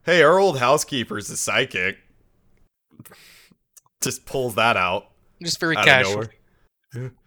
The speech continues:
Speaker 1: That's when they, they go to the psychic who's, like, doing her thing with, like, the, the auguries and whatnot. And it's just like, "Yo, Goku's on his way."
Speaker 2: "Will you help this lovesick fool?"
Speaker 1: Yeah.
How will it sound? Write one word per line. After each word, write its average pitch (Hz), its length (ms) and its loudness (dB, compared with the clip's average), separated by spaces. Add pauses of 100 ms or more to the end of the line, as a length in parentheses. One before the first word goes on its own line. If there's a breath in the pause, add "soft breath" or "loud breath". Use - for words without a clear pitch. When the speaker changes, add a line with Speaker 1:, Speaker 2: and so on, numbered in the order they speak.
(400 soft breath)
Speaker 1:
That's 135 220 -2
when 135 120 -2
they, 127 140 0
they 120 200 -4
go 120 180 -2
to 135 100 -4
the 131 120 -4
psychic 117 540 -4
who's, 107 200 -12
like, 104 200 -6
doing 113 280 -8
her 127 100 -6
thing 101 580 -4 (220)
with, - 300 -12
like, 101 240 -4
the, 101 340 -4
the - 80 -8
auguries 101 720 -4
and 101 120 -12
whatnot. 98 600 -6 (600)
And 110 100 -6
it's 101 100 -8
just 104 140 -12
like, 110 200 -6
"Yo, 131 140 -2
Goku's 139 380 -4
on 139 140 2
his 110 120 -8
way." 101 400 -2 (520 soft breath)
Speaker 2:
"Will 170 320 -6
you 175 160 -4
help 151 380 -2
this 147 300 -8
lovesick 139 680 -8
fool?" 135 640 -12 (580)
Speaker 1:
Yeah. - 160 -12